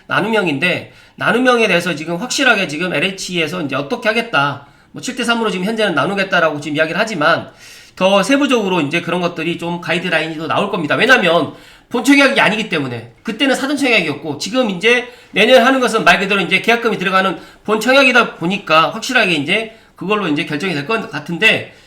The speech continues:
그 부분에 있어서 에스 삼 블럭이라든지 에스 원이라든지 에스 사 블럭 사전청약 당첨되신 분들은 꼭 본청약 하실 것을 이야기 드리고, 만약에 내가 종잣돈이 없고 신혼부부시고 또 생애 최초시고 뭐 청년이라든지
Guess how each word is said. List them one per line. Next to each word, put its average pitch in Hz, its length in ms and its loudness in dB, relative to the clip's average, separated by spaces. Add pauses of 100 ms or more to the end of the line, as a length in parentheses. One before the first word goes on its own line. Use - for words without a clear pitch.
(160)
그 233 140 -2
부분에 220 300 -2
있어서 185 720 2
에스 - 180 -6
삼 240 140 -4
블럭이라든지 196 800 -2
에스 190 220 -6
원이라든지 180 800 0 (160)
에스 156 200 -2
사 262 120 4
블럭 170 420 2
사전청약 226 360 -4
당첨되신 175 460 -6
분들은 170 440 -4 (300)
꼭 277 340 -2
본청약 180 400 -2
하실 233 180 -4
것을 208 220 -4
이야기 180 160 0
드리고, 147 480 -2 (180)
만약에 214 360 2
내가 196 340 6
종잣돈이 202 440 -2
없고 165 500 0
신혼부부시고 196 840 -2 (120)
또 - 80 -10
생애 254 240 2
최초시고 190 580 -2
뭐 143 160 -2
청년이라든지 233 880 2